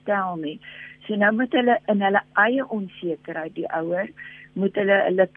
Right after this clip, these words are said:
onsekere kleutertjie of kind, want eintlik is 'n graad R-tjie nog 'n graad,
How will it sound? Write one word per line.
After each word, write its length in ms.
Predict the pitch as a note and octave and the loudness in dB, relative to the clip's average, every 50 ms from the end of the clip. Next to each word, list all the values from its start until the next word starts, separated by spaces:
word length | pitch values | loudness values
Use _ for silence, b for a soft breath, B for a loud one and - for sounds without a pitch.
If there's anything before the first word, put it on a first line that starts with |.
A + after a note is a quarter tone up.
| - _ _ | -12 _ _
onsekere 920 | - F#3+ F#3+ G3 - - A3 A3 G#3+ A3 - A3 G#3+ G#3 G3+ F#3+ F#3 E3+ - B B B B B _ _ _ _ | -2 -2 -2 -2 -4 0 2 2 2 4 4 4 6 8 8 6 6 4 2 B B B B B _ _ _ _
kleutertjie 840 | - A#3+ C4 C4+ C4+ C4+ - A#3 G3+ - - - D#3+ E3 F3+ - - _ | 0 4 4 4 4 6 6 4 4 4 2 0 2 2 0 -2 -10 _
of 160 | - - - - - _ _ | -10 -10 -10 -10 -14 _ _
kind, 300 | - A3 G3 F#3+ - - - - - | 4 6 6 4 0 -8 -14 -12 -6
want 220 | - F3+ F3 E3 - | -4 -4 -4 0 0
eintlik 400 | - F#3+ F#3+ F#3 - G#3+ G3+ - | 0 0 0 0 -2 -2 -2 -2
is 140 | F#3 F#3 - | -4 -4 -4
'n 60 | G3 | -6
graad 300 | F#3 - F#3 F#3 F3+ F3+ - _ | -6 -2 0 0 0 0 0 _
R-tjie 500 | - F3 F#3 F3+ F#3 F3 - - F#3+ F#3 | 2 4 4 4 0 -4 -6 -8 -8 -6
nog 340 | F3 F3+ F#3 F#3 F#3 - - - - | -4 -6 -6 -6 -8 -12 -14 -10 -8
'n 60 | F3+ | -8
graad, 320 | F3 - F#3+ F#3 F3+ F3 | -6 -4 -2 -2 -2 -2